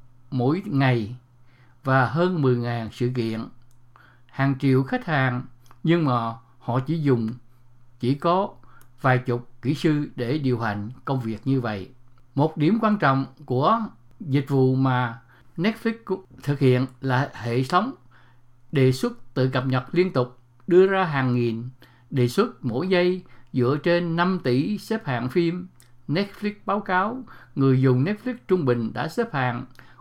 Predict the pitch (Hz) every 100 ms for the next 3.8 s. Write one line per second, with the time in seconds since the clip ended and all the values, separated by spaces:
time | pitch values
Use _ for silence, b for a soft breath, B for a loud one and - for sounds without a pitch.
0 | - 120 175 - 185 185 175 135 123 139
1 | 185 180 180 b b b 135 117 127 196
2 | 180 123 131 165 208 240 - - - b
3 | b b b - 170 - 120 170